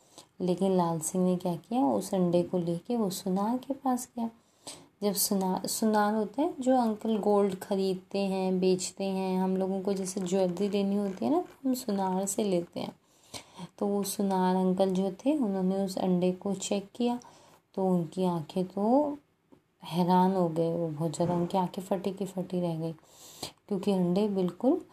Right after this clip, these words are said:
प्योर गोल्ड के थे। सुनार ने लाल सिंह को उसके बदले में बहुत सारे गोल्ड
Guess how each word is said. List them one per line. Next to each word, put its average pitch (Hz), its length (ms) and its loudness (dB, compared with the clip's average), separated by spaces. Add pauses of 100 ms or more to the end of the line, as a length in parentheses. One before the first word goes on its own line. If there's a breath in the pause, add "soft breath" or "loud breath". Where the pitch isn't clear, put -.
(320 loud breath)
प्योर 214 300 6
गोल्ड 175 320 6
के 170 200 0
थे। - 200 -10 (500 loud breath)
सुनार 175 480 2
ने 190 180 0
लाल 170 300 -2
सिंह 180 300 -2
को 240 240 -2
उसके 214 300 -4
बदले 165 340 -6
में 185 200 0
बहुत 160 280 -2
सारे 196 420 0
गोल्ड 180 480 4